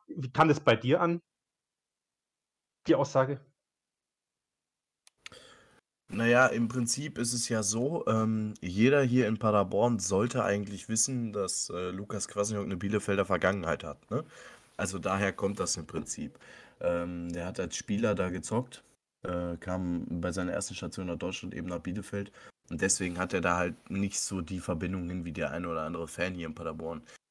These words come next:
Speaker 2: Wie gesagt, für mich ist es kein, kein Derby und keine Feindschaft zu Bielefeld. Ähm, es ist halt nun mal so,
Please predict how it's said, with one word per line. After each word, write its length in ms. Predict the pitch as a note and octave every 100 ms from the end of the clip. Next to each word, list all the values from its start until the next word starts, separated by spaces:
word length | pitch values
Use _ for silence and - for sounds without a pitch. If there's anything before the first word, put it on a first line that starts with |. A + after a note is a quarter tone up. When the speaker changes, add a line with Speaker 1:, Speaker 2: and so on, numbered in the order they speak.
| _
Speaker 2:
Wie 60 | -
gesagt, 220 | E2+ G2
für 100 | -
mich 200 | F#2 G2+
ist 160 | G#2+ -
es 300 | F#2 - -
kein, 640 | - F2 F2+ F2 F2 E2 - - - _
kein 240 | - E2+ F2
Derby 500 | A2 G#2 B2+ C3 B2
und 300 | F#2 F2 -
keine 180 | F2 E2+
Feindschaft 480 | - F#2 G#2+ A2+ -
zu 140 | G#2
Bielefeld. 600 | G#2+ A2 G2+ G#2+ G2+ G2+ - - - _ _ -
Ähm, 520 | F2+ F2+ F2+ F2 E2+
es 120 | E2
ist 160 | F#2 -
halt 140 | F#2+
nun 140 | G2 F#2+
mal 120 | F#2+
so, 400 | F2+ G2 A#2